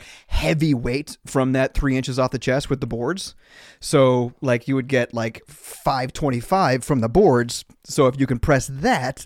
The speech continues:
then that's, like, pushing through if you have four fifty on there. Anyway, I digress. One of the other things that you do to train is, uh, <laughs> cardio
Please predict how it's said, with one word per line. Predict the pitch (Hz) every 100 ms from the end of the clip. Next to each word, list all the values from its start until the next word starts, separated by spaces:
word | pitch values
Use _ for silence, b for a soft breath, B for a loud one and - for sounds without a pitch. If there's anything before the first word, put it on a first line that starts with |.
| -
then | 135 135 127 120
that's, | 135 135 -
like, | 131 - -
pushing | 151 - 120
through | - 170 160 135 123 B B B B B
if | 139
you | 131
have | 123
four | 139 123
fifty | 117 - 107
on | 92
there. | 87 - - _ - _ 254
Anyway, | 240 180 120 101
I | 151
digress. | 147 139 113 - - B B
One | 170
of | 175
the | 220
other | 170
things | 165
that | 143
you | 135
do |
to | 120
train | - 262 156 147 - _ -
is, | 143 139 123 - -
uh, | 120 117 110 -
<laughs> | 156
cardio | 120 180 - 208 165 127 117